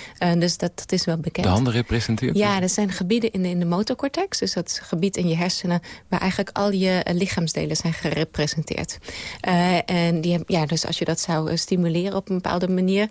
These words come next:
Speaker 1: dan, eh, dan voel je dat in je, in je, in de lichaamsdelen. Eh,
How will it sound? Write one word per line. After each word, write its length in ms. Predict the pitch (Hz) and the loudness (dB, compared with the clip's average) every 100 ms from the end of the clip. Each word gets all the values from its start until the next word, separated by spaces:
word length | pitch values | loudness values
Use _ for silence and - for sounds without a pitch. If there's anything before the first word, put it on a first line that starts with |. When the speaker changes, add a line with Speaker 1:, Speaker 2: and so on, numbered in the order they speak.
| - - | -4 -6
Speaker 1:
dan, 300 | 202 175 175 | 0 2 4
eh, 160 | 170 165 | 2 2
dan 140 | 160 | 0
voel 160 | 160 196 | 2 2
je 100 | 180 | 2
dat 180 | 165 - | 0 -2
in 140 | 160 | -2
je, 60 | 160 | -2
in 140 | 170 | -2
je, 120 | 156 - | -2 -2
in 120 | 165 | -2
de 100 | 160 | 0
lichaamsdelen. 680 | 165 - - - - 170 180 - - - - - | -2 -4 -6 -4 -4 -4 -4 -8 -14 -14 -12 -4
Eh, 280 | 180 175 | 2 4